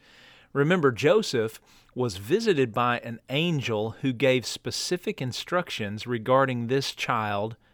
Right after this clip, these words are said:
and his name. It's Matthew chapter one, verses twenty and twenty-one. It says, "Joseph, son of David, do not fear to take Mary as your wife, for that which is conceived in her is from the Holy Spirit.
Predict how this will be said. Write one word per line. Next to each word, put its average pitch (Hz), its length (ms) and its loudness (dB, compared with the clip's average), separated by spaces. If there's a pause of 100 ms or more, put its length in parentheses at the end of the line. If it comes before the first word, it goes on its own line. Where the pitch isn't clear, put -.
(160)
and 113 240 -4
his 120 200 -4
name. 160 560 -4 (760)
It's - 140 -10
Matthew 139 300 0
chapter 147 360 4
one, 143 400 2
verses 110 320 -4
twenty 135 340 -2
and 123 220 -4
twenty-one. 131 680 -2
It - 100 -20
says, 120 320 0 (400)
"Joseph, 143 500 4
son 156 220 2
of 139 140 -2
David, 151 360 2
do 120 120 0
not 143 280 0
fear 190 380 2
to 113 100 -2
take 131 320 2
Mary 127 560 0
as 120 300 -4
your 120 240 -2 (180)
wife, 135 480 -2 (260)
for 131 180 -4
that 123 260 4
which - 160 -4
is 165 100 -4
conceived 196 640 -2
in 117 140 0
her 107 360 0
is 131 280 0
from 117 300 -2
the 110 100 -2
Holy 95 260 -6
Spirit. 113 720 -4